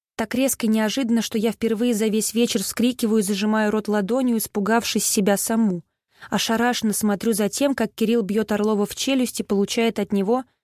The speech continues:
ответный удар. Они сцепляются, словно давние заклятые враги, хотя, если брать в расчёт их взаимоотношения, так оно и есть.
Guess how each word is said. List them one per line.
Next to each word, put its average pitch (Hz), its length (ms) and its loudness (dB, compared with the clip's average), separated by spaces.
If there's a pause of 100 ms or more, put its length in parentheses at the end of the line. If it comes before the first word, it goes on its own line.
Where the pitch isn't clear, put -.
(140)
ответный 226 560 0
удар. 202 400 0 (220)
Они 247 240 2
сцепляются, 220 720 0
словно 220 380 0
давние 214 400 2
заклятые 208 520 0
враги, 214 400 0
хотя, 202 440 -2 (180)
если 220 300 0
брать 214 240 0
в - 80 -6
расчёт 214 420 0
их 196 80 0
взаимоотношения, 202 960 0
так 196 280 -2
оно 214 180 2
и 240 80 2
есть. 247 460 -2